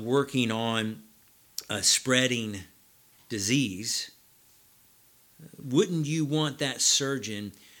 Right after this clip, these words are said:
to approach that spreading disease, um, with wrath?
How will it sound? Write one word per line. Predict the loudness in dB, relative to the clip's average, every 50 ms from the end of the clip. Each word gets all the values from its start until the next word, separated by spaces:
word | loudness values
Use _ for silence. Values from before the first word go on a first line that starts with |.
| -20 -20 -20 _ _ 0
to | 2 2 4 4 2 2 2 0 -2 -6
approach | -8 -10 -10 -12 -12 -2 0 0 0 0 0 -2 -2 -2
that | -2 -4 -6 -6 -2
spreading | 2 2 2 2 2 -2 -2 0 -2 -2 -4 -4
disease, | -6 -6 -6 -4 -4 -4 -4 -6 -6 -8 -8 -8 -10 -10 -12 -12 -20 -20 -20 -20 _ _ _ _ _ _ _ _
um, | -4 -4 -2 -2 -4 -4 -6 -6 -10 -12 -14 _ -20 -20 -20 -20 _ _ _ _ _
with | 0 0 0 0
wrath? | 2 4 6 6 6 6 4 0 -4 -8 -10